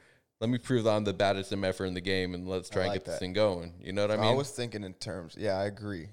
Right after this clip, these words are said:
Speaker 2: I agree. And I like it. You know, I'm not complaining about this belt. I really like the idea. You know, we're old school W W E when it was called W W F.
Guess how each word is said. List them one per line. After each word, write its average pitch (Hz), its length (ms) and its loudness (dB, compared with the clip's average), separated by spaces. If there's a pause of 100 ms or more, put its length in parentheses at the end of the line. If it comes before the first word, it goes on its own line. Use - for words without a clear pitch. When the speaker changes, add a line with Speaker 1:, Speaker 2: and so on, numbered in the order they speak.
Speaker 2:
I - 60 -10
agree. 98 340 -10
And 104 100 -6
I 113 60 0
like 123 320 0
it. - 60 -8
You 80 120 -8
know, 92 80 -6
I'm 101 120 -6
not 131 140 -2
complaining 101 460 -6
about 71 240 -10
this 69 140 -14
belt. 73 260 -8
I 78 40 -4
really 98 280 -4
like 92 200 -6
the 92 120 -8
idea. 90 280 -8
You 92 80 -8
know, 87 240 -10 (340)
we're - 140 -12
old 90 200 -4
school 90 440 -8
W 92 240 -4
W 90 360 -4
E 92 100 -6
when 90 120 -8
it 87 40 -8
was 92 120 -8
called 92 300 0
W 92 240 -2
W 90 400 -4
F. 92 280 0